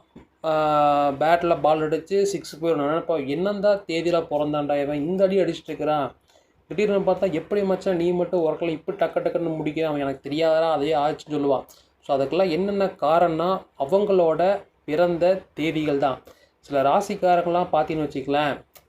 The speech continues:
ஆ, சில ஒரு குறிப்பிட்ட ஒரு நாலு தேதி இருக்கு. அந்த நாலு தேதியில பிறந்தவங்க, அவங்க ஃப்ரெண்ட்ஸ் எல்லாம் பார்த்தீங்கன்னா, உதாரணத்துக்கு நீங்க கூட அந்த நம்பர்ல ஒருத்தங்களா இருக்கலாம், இல்ல உங்க ஃப்ரெண்ட்ஸுகளா இருக்கலாம். இந்த நம்பர்லாம் நோட் பண்ணி வச்சுக்கோங்க. அவங்கெல்லாம் பார்த்தீங்கன்னா,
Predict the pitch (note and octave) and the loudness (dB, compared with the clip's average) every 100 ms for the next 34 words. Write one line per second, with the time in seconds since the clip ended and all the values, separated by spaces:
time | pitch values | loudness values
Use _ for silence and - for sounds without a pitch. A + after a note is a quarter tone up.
0 | - C#3 C#3 C3+ C#3 C#3 C3+ C3+ - D3 | -8 -4 -2 -2 0 -2 -2 -6 -8 -4
1 | C#3+ C#3+ C#3 F3+ G3+ G3 F3+ D#3 C#3 C3+ | -2 -2 -2 -4 -2 0 0 0 0 0
2 | E3 D#3+ - D#3+ E3 D3 B2+ A#2+ - _ | 0 0 -2 -4 -2 -4 -4 -8 -12 _
3 | _ - C3+ C3+ B2 C#3+ F#3 F#3+ F3+ E3+ | _ -10 -6 -4 -2 0 2 0 0 0
4 | E3+ F#3 F3 E3+ D#3 D3+ D3 C#3 C3+ C#3 | 0 2 0 2 -2 0 -2 -2 -2 -2
5 | C3 C3 D3 F3 F3 D#3+ E3 C#3 C#3 C3+ | -4 -4 -4 -4 -2 -2 0 0 -4 -4
6 | B2 C3+ D#3 F3 _ _ - C3 C#3+ D3+ | -4 -2 -2 -4 _ _ -10 -4 0 0
7 | D3+ C3+ C#3+ D3+ D3+ D3 C#3+ C3+ C#3 C#3+ | -2 -2 -2 -2 0 0 0 -2 -2 0
8 | C#3 C3+ C#3 C#3 C3+ C3 C3+ C#3+ D3 _ | -2 -4 -4 -2 0 0 -2 -2 -6 _
9 | B2 B2 A#2+ - D#3 D3+ D#3+ D#3 C#3+ C#3+ | -8 -6 -6 -2 -4 -2 0 2 2 0
10 | D3 E3+ _ _ _ _ B2+ C3 D#3 F#3+ | -2 -4 _ _ _ _ -6 -2 0 2
11 | F#3+ E3+ F3+ F3+ F3 E3 D#3+ D3 C#3+ D#3 | 2 4 2 2 0 0 -2 -6 -4 -2
12 | F3+ - _ _ - C#3+ C#3+ D#3+ C#3+ F3 | -4 -6 _ _ -6 -2 0 2 2 2
13 | E3+ F3 F3+ F3+ E3 G#3 | 0 0 0 0 0 -4